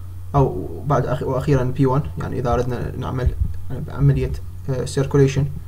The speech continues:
آه، فهنا ال، ال result راح تكون finish of I sound true، لأن كل العمليات ستكتمل بشكل، آه، صحيح وناجح، ولن يكون هناك حالة deadlock. طيب، إذا كان نفس هذه الحالة، يعني نفس هذا النظام،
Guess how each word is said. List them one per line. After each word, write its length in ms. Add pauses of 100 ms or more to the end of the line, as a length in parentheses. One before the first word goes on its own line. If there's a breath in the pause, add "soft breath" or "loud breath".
(520 loud breath)
آه، 160
فهنا 260
ال، 360
ال 100
result 240
راح 80
تكون 240
finish 200
of 160
I 200
sound 260
true، 80 (180)
لأن 180
كل 160
العمليات 420
ستكتمل 480
بشكل، 480 (140)
آه، 340
صحيح 420
وناجح، 440 (380 loud breath)
ولن 180
يكون 200
هناك 240
حالة 260 (140)
deadlock. 320 (1040 loud breath)
طيب، 160
إذا 120
كان 200
نفس 240
هذه 120
الحالة، 420 (160)
يعني 140
نفس 260
هذا 140
النظام، 380